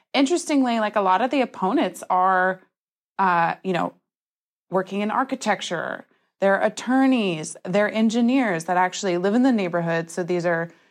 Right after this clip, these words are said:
you know, professional service type jobs. And that also makes them more of a threat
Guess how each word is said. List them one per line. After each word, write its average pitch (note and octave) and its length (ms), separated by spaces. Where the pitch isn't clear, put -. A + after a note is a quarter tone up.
you F#3 80
know, F3+ 60
professional G#3 520
service F#3 380
type F3 260
jobs. F#3+ 600
And F#3 420
that G#3 140
also F#3+ 320
makes F3+ 320
them F3 320
more A3 240
of A3 80
a G#3+ 240
threat C4+ 480